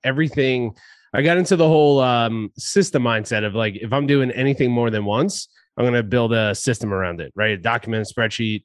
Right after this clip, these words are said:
videos, all that stuff. But then the biggest challenge becomes, like, where do you store it? How do you find it?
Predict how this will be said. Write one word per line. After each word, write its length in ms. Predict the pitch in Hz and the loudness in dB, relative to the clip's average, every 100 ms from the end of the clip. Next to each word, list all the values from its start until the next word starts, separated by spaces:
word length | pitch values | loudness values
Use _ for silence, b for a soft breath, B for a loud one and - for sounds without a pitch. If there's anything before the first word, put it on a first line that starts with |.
| - | -10
videos, 640 | 117 98 120 113 107 101 95 | -10 -4 -2 0 -2 -4 -4
all 140 | 113 | -2
that 180 | 107 98 | -2 -4
stuff. 320 | - 98 90 _ B B B - | -6 -8 -8 _ B B B -2
But 80 | 139 | 4
then 160 | 170 | 4
the 60 | 156 | 4
biggest 280 | 160 151 - | 2 0 2
challenge 400 | 147 147 139 131 | 2 2 0 -2
becomes, 440 | 123 131 127 113 | -2 0 -2 0
like, 180 | 123 113 - | 0 -2 -6
where 200 | 123 151 | -2 0
do 60 | |
you 140 | 165 156 | 2 0
store 420 | - - 120 95 | -2 0 0 0
it? 120 | 87 | -6
How 140 | - 120 | -6 -4
do 80 | 135 | -4
you 80 | |
find 400 | 107 - 120 120 | -6 -2 -2 0
it? 160 | 101 87 | -4 -10